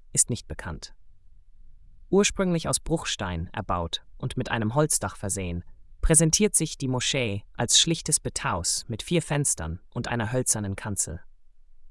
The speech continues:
Im Jahr neunzehnhundertsiebzig wurde das einstige hölzerne Minarett abgerissen und mit der Zeit entstand auf einer benachbarten Fläche von dreihundertfünfzig Quadratmetern ein neuer, moderner Anbau aus Stahlbeton.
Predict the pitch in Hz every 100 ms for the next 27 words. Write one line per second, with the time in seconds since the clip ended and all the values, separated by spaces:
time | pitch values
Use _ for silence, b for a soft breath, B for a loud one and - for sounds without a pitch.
0 | - - - - - - - - 156 151
1 | 190 151 147 156 147 143 139 104 135 143
2 | - 78 - - - - - 143 151 127
3 | 117 - 127 151 - 127 120 139 139 -
4 | 120 113 104 98 104 - - - - 92
5 | 82 - 82 - - - - - - 156
6 | 151 147 127 - 170 185 - 139 - 156
7 | 151 - - 131 117 117 151 - 131 120
8 | 110 - 147 156 131 - 110 107 123 143
9 | 147 123 - 143 139 - 110 - 107 101
10 | 139 - 92 87 95 90 - - - -
11 | 123 131 139 151 104 90 - - 113 135
12 | 147 - 113 104 92 - 90 - 123 117
13 | - - 80 80